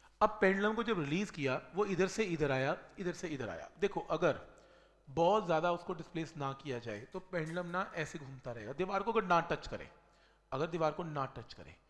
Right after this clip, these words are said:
दीवार को कब नहीं touch करेगा? यहाँ पे एंगल है alpha, यहाँ पे एंगल है beta, अगर beta alpha से छोटा होगा, छोटा होगा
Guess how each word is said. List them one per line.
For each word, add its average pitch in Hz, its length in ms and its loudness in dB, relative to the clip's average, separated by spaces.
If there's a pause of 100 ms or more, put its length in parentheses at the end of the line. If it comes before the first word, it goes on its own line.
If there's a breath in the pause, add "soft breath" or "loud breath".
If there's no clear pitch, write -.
(460 soft breath)
दीवार 175 280 4
को 226 120 0
कब 214 180 0
नहीं 208 140 0
touch 196 180 -2
करेगा? 160 360 0 (540)
यहाँ 165 380 2
पे 233 140 0
एंगल 202 340 2
है 214 160 4
alpha, 147 320 0 (220)
यहाँ 160 240 0
पे 233 120 2
एंगल 220 260 2
है 214 140 4
beta, 156 260 0
अगर 190 400 4
beta 175 280 0 (100)
alpha 170 280 -2
से 196 160 -6
छोटा - 400 -2
होगा, 123 320 -4 (480)
छोटा - 240 -12
होगा 113 300 -16